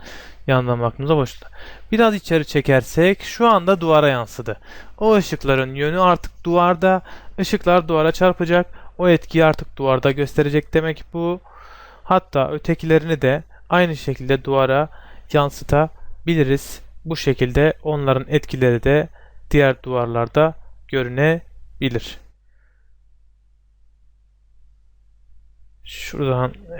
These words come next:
F üç ile tıklayıp, biraz yakalanması zor oluyor bazen.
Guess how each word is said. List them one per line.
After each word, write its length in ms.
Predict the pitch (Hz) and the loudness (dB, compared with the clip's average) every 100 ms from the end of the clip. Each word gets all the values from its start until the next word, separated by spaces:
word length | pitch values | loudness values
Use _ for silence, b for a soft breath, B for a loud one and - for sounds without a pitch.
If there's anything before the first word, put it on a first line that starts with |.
| 147 | -14
F 180 | - | -12
üç 160 | - - | -12 -10
ile 380 | 131 127 - - - - - | -8 -8 -10 -18 -20 -16 -10
tıklayıp, 640 | - 135 127 135 - - B B B B B - - - - - - - - - - - - | -6 -4 -2 -2 -6 -16 B B B B B -20 -20 -20 -20 -20 -20 -20 -20 -20 -20 -20 -4
biraz 180 | 139 135 | -2 0
yakalanması 600 | 160 - 170 170 165 165 | 0 0 -4 -4 -6 -6
zor 160 | 160 160 | -4 -2
oluyor 300 | 139 135 127 | -2 -2 0
bazen. 340 | 123 127 180 | 0 0 -4